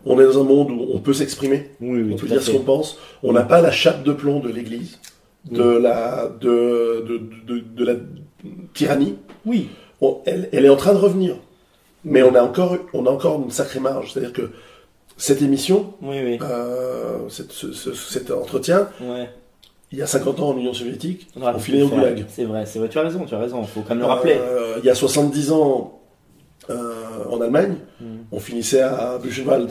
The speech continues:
Speaker 2: Quand on dit que la France actuelle est une dictature, il faut savoir être hiérarchique dans
Speaker 1: Oui.
Speaker 2: ce qu'ont été les dictatures.
Speaker 1: Et donc,
Speaker 2: Au pire,
Speaker 1: euh,
Speaker 2: pour révisionnisme, on
Speaker 1: et
Speaker 2: risque
Speaker 1: puis nous
Speaker 2: deux
Speaker 1: avons,
Speaker 2: ans.
Speaker 1: nous avons réellement un confort
Speaker 2: Oui.
Speaker 1: incroyable par
Speaker 2: Oui, oui,
Speaker 1: rapport
Speaker 2: bien
Speaker 1: à,
Speaker 2: sûr.
Speaker 1: à, et, et c'est, et c'est ce qui fait que le monde entier veut venir chez nous.
Speaker 2: Oui, oui,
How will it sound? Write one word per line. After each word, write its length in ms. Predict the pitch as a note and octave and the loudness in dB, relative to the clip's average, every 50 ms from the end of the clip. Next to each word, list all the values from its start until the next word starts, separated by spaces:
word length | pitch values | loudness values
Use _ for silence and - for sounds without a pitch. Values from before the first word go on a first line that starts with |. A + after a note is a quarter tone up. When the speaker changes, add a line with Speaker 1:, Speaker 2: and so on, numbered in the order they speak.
| G2 - | -8 -4
Speaker 2:
Quand 180 | - G3 F#3 | -2 -2 0
on 60 | F3+ F3 | 0 0
dit 100 | E3+ F3 | 0 2
que 80 | - | 2
la 60 | D3 | 2
France 200 | C#3 - D3+ C#3+ | 0 0 -2 -4
actuelle 220 | C#3+ B2 - C#3+ B2 | -4 -4 -2 -4 -4
est 80 | - | -4
une 80 | - A#2+ | -4 -6
dictature, 460 | A2 G2+ G#2+ A#2+ A2 - - F3+ F#3 | -6 -4 -2 -2 -2 -2 0 -2 -2
il 80 | D3+ A2+ | -2 -2
faut 120 | - A#2 | -6 -10
savoir 400 | G#2+ - B2 A2+ B2 C3 A#2+ A2 | -8 -6 -4 -2 0 0 0 0
être 180 | A2 G2+ - - | 0 -2 -4 -8
hiérarchique 720 | G#2 G#2+ A#2 A2 A#2 A2+ A2 - - E3+ E3+ E3 - - | -6 -4 -2 -2 -2 -4 -4 -6 -6 -8 -8 -10 -12 -8
dans 80 | A#2 A2 | -6 -6
Speaker 1:
Oui. 60 | - | -6
Speaker 2:
ce 60 | - | -6
qu'ont 140 | - B2 A2+ | -4 -4 -4
été 140 | A2 - B2 | -2 -2 -2
les 60 | A2+ | -4
dictatures. 600 | G#2+ G#2 - - A#2 D3+ - F#3 D#3 A#2+ G#2 - - - | -4 -4 -2 -2 -2 -2 0 0 0 0 -2 -6 -4 -4
Speaker 1:
Et 100 | C3+ C3+ | -2 0
donc, 360 | C3+ D#3+ F#3 G3+ G3 - D#3+ D#3 | 2 2 2 2 0 2 2 2
Speaker 2:
Au 100 | D3+ E3 | 2 4
pire, 260 | - G3+ G3+ F3+ D3+ | 2 4 6 6 6
Speaker 1:
euh, 140 | C3+ B2 A#2 A2+ A2 | 6 4 4 -2 0
Speaker 2:
pour 140 | A2 D3+ C#3+ | 2 6 6
révisionnisme, 500 | D3 C#3+ C#3+ C#3 C#3 E3+ G3 F#3 - D#3 | 6 6 4 0 0 0 -2 -2 -2 -4
on 40 | C3 | -4
Speaker 1:
et 20 | C3 | -4
Speaker 2:
risque 120 | C3 D3 | -2 0
Speaker 1:
puis 80 | F#3+ - | 4 4
nous 60 | C#3 | 8
Speaker 2:
deux 80 | D#3+ D#3+ | 8 8
Speaker 1:
avons, 160 | - D3 D#3+ D3+ C3+ | 8 8 8 8 8
Speaker 2:
ans. 60 | C3+ C3 | 4 2
Speaker 1:
nous 160 | B2 A2+ A#2+ | -2 2 2
avons 200 | B2 C#3 D3+ C#3 A#2+ | 2 4 4 2 2
réellement 400 | - - C3 C3+ C#3 D#3 D#3+ C#3 | 0 -2 -2 0 0 0 0 -2
un 60 | B2+ | -2
confort 680 | A#2 - C3 B2 A#2 - - E3+ F#3+ G3+ F3 - - - - - | -4 -2 -4 -4 -2 -4 -4 -4 -4 -4 -4 -8 -10 -8 -2 0
Speaker 2:
Oui. 60 | G3 | 0
Speaker 1:
incroyable 640 | - C3+ B2+ A#2+ - E3 F3+ - - - - B2 - - E3 | 0 0 -2 -2 0 0 2 0 0 -2 -4 -6 -6 -6 -4
par 100 | E3 F3 D#3+ | -2 0 0
Speaker 2:
Oui, 0 | |
oui, 140 | D3+ C3+ B2 | 0 0 0
Speaker 1:
rapport 40 | C#3+ C3+ | 0 0
Speaker 2:
bien 80 | - | -2
Speaker 1:
à, 40 | - | -2
Speaker 2:
sûr. 160 | - A#2+ A2+ G#2 G2+ - - _ _ - | -4 -8 -8 -10 -12 -16 -20 _ _ -10
Speaker 1:
à, 100 | - C3+ - - - | -8 -8 -8 -6 -8
et, 160 | - - - | -8 -6 -6
et 40 | C3 | -6
c'est, 240 | - - C#3+ C3+ - - - - | -2 0 -2 -2 -2 -6 -10 -8
et 60 | - | -6
c'est 120 | - F3+ | -4 -4
ce 80 | - - | -4 -6
qui 100 | - D3 | -8 -8
fait 200 | - - G#3 G3 | 0 2 2 2
que 100 | - C#3+ C#3+ B2+ - - - _ _ _ _ _ _ _ _ _ _ - | 2 0 -2 -2 -4 -12 -16 _ _ _ _ _ _ _ _ _ _ -2
le 120 | B2+ B2 | 0 2
monde 220 | C#3 D3+ D#3+ D#3+ D3 | 4 4 4 4 4
entier 240 | C#3+ C#3 - D#3+ C#3+ | 2 0 0 0 -2
veut 100 | B2+ B2 | -2 -2
venir 280 | B2 A#2+ A#2 A#2 A#2 - | -6 -8 -8 -8 -8 -10
chez 140 | - - | -10 -8
nous. 200 | - C3+ D#3 - C#3+ C#3+ | -4 -2 -2 -4 -4 -4
Speaker 2:
Oui, 120 | C#3 C3 | -4 -4
oui, 240 | A#2+ A2+ A2 G#2 G#2 | -4 -4 -4 -6 -10